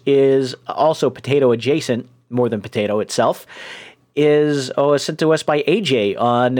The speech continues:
uh, No Agenda Social, who also sent us last week's. I forgot to credit, uh, A J for that.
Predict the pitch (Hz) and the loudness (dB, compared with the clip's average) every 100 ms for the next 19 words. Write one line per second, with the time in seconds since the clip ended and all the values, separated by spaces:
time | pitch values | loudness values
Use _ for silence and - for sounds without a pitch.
0 | 117 120 117 117 120 127 120 - 196 147 | -2 -2 0 0 0 0 -4 0 0 0
1 | 104 127 180 233 151 143 127 - 107 107 | -2 0 0 -2 -6 -4 -4 -2 -2 -4
2 | - 82 - 87 104 98 - 98 87 - | -8 -10 -10 -6 -6 -6 -8 -8 -8 -14
3 | _ _ _ _ _ _ _ 82 73 85 | _ _ _ _ _ _ _ -12 -10 -8
4 | 95 87 - 85 69 | -8 -10 -8 -8 -10